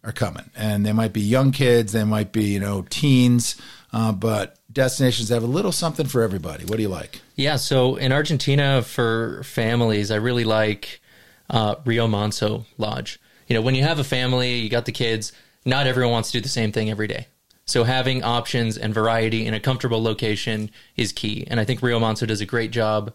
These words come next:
Speaker 2: of having approachable fishing, a beautiful lodge.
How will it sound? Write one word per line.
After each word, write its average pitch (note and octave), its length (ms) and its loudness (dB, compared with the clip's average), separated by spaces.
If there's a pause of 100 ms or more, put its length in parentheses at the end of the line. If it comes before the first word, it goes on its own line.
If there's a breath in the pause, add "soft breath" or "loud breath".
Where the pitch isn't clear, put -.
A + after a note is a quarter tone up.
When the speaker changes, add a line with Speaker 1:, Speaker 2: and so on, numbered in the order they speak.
(280 soft breath)
Speaker 2:
of A2+ 120 0
having G#2+ 320 -2
approachable A#2 460 0
fishing, A2+ 540 -4 (140)
a A#2 80 -2
beautiful A#2+ 400 0
lodge. G#2+ 480 0